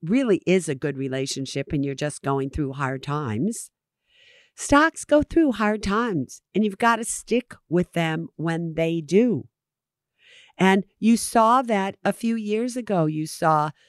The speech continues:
you know, Netflix go all the way down, and now it's coming back up. Same thing with Nvidia, same thing with Apple. It happens, everybody.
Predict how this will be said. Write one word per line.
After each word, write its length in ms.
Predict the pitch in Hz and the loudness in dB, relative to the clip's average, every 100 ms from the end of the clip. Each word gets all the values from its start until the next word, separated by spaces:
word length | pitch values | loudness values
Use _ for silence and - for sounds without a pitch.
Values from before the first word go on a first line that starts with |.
| _ | _
you 140 | - 156 | -4 0
know, 160 | 143 | 2
Netflix 680 | 139 139 147 - 180 185 - | 2 0 -2 -4 -6 -6 -4
go 200 | 165 151 | 0 2
all 160 | 143 139 | 0 -2
the 100 | 135 | -4
way 220 | 131 131 | -6 -4
down, 400 | 190 196 196 202 | 0 0 0 0
and 120 | 147 | 0
now 180 | 127 120 | -2 -4
it's 120 | 123 | -8
coming 300 | - 135 131 | -6 -4 -4
back 240 | 123 123 - | -4 -8 -2
up. 280 | 170 196 - | -2 -2 -4
Same 280 | - 139 | -4 -2
thing 220 | 135 127 123 | -4 -8 -8
with 140 | 127 | -10
Nvidia, 720 | 120 120 139 208 220 214 196 | -10 -10 -2 -2 0 -4 -6
same 260 | 190 131 123 | -6 -8 -8
thing 220 | - 123 | -10 -10
with 160 | 120 _ - | -10 _ 0
Apple. 520 | 190 196 - 196 196 _ _ _ | 2 2 -4 -6 -8 _ _ _
It 220 | - 240 208 | 4 4 4
happens, 680 | - 214 208 - 165 151 | -4 -4 -4 0 0 -2
everybody. 800 | - 131 120 117 107 110 101 95 | -2 -4 -2 -6 -4 -4 -4 -10